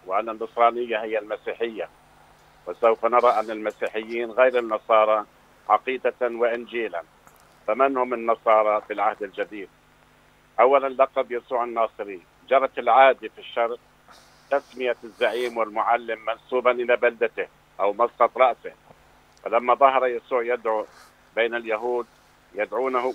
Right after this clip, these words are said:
ولقبوه بأت-، لقبه أتباعه الأولون من الشعب والسلطات اليهودية والرومانية بيسوع الناصري، نسبة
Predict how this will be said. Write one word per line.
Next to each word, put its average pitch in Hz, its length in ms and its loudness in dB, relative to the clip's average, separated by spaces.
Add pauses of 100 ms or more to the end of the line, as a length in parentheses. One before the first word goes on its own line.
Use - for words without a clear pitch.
ولقبوه 117 640 0
بأت-، 113 480 -4
لقبه 120 540 2
أتباعه 117 500 4
الأولون 117 580 -2
من 110 200 -10
الشعب 117 460 0 (440)
والسلطات 113 640 -2
اليهودية 113 460 -4
والرومانية 113 760 -2 (360)
بيسوع 120 440 2
الناصري، 131 540 2 (600)
نسبة 127 340 -4